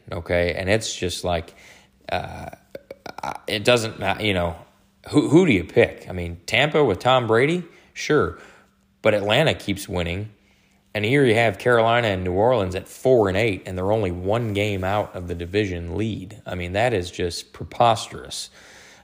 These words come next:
Um, over in the N F C West, San Francisco forty-niners, they're seven and four, all right? They have, uh, won four games in a row, all four games since acquiring Christian McCaffrey. I don't think that's a coincidence.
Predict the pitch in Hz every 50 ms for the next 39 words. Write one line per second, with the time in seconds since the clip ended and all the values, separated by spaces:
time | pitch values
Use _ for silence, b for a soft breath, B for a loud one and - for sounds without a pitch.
0 | B - 90 90 87 87 87 87 87 85 85 - _ B B B B B B B
1 | B B 120 131 139 143 135 120 101 - 110 117 123 113 - - - 113 98 87
2 | 90 95 110 131 139 - - - - - b b b b b b b b b b
3 | - - 135 143 143 143 - 113 - 123 113 - - 107 98 95 - 107 104 98
4 | 95 90 85 85 85 82 80 - - - - - - - 101 107 110 95 90 -
5 | - 107 104 95 101 95 90 85 82 - - 90 90 92 85 87 - - - -
6 | 92 90 90 90 90 87 - - 101 104 107 107 95 98 98 95 92 87 87 -
7 | - b b b b b b b b b - 87 87 87 85 90 98 107 107 101
8 | 92 85 - 117 117 117 107 107 107 107 104 101 92 95 92 90 87 90 92 95
9 | 95 92 92 92 87 - 101 104 107 101 - - 104 98 92 92 95 95 92 92
10 | 87 - - 90 87 - 90 - - 98 95 95 92 92 90 87 85 - - 101
11 | 92 - - - 87 87 87 - - - 101 104 104 101 - 113 110 110 110 113
12 | 110 B B B B B B B B B B B B B B B B - - 95
13 | 113 120 123 - - 117 107 92 - 98 98 92 - - - - 95 95 95 92
14 | - - 90 95 92 101 98 - - - - - -